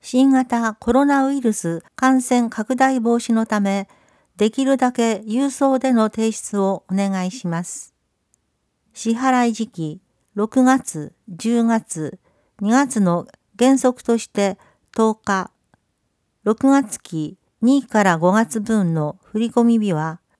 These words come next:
六月十日水曜日です。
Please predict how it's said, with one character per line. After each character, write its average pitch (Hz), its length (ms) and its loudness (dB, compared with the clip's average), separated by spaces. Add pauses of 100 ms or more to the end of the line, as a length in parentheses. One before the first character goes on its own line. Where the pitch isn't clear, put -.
六 202 260 0
月 254 300 2
十 247 280 2
日 220 340 -2
水 247 400 -4
曜 240 180 4
日 175 140 -6
で 156 140 -4
す。 - 260 -14